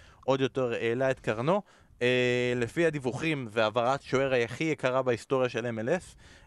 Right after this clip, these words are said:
גם העברה הכי גדולה בהיסטוריה של קולומבוס קרו, אבל אני מניח שכאילו כל דבר מעל שני מיליון זה, זה. מאוד מאוד חשוב ל-M L S העניין הזה, כי הם מדברים על כך שהם מאוד רוצים קצת להיות קבוצ-, אה,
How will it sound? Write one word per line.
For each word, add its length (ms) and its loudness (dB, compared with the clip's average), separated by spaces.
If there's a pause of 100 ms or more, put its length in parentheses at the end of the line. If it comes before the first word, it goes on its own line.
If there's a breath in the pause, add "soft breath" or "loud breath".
(140)
גם 140 2
העברה 300 2
הכי 140 -4
גדולה 240 0
בהיסטוריה 360 0
של 120 -6
קולומבוס 380 -4
קרו, 200 0
אבל 80 -2
אני 100 -6
מניח 240 -4
שכאילו 320 -6
כל 120 0
דבר 220 0
מעל 200 -4
שני 140 -8
מיליון 340 -4
זה, 380 -4
זה. 120 0 (400 loud breath)
מאוד 340 2
מאוד 180 2
חשוב 360 0
ל-M 200 2
L 80 2
S 140 2
העניין 280 0
הזה, 220 0
כי 160 -6
הם 60 -4
מדברים 340 -2
על 80 -4
כך 160 0
שהם 200 0
מאוד 280 0
רוצים 320 -4
קצת 300 -2
להיות 180 -2
קבוצ-, 240 -10
אה, 40 -4